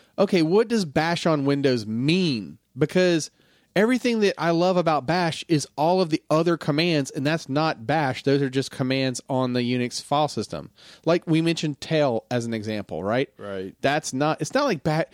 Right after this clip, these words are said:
Speaker 1: it's not like Bash is a protocol like T C P I P is, right? It's just a, a command shell.
Speaker 2: Yeah.
Speaker 1: So
Speaker 2: Hmm.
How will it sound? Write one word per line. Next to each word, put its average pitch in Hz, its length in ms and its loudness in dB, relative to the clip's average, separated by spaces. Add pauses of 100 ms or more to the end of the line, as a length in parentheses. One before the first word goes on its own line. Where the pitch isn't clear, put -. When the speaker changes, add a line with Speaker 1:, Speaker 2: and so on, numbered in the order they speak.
(220)
Speaker 1:
it's 196 140 0
not 254 180 -2
like 208 220 -2
Bash 175 320 0
is 151 80 0
a 135 60 4
protocol 151 760 2
like 120 300 0
T 147 160 2
C 135 180 -2
P 131 180 2
I 113 100 2
P 202 320 2
is, 98 400 -4 (200)
right? 143 300 0 (640)
It's 196 180 2
just 214 220 0
a, 185 200 2
a 175 60 2
command 190 540 0
shell. 95 440 -4 (680)
Speaker 2:
Yeah. 202 160 0
Speaker 1:
So 185 420 2 (560)
Speaker 2:
Hmm. 123 340 -6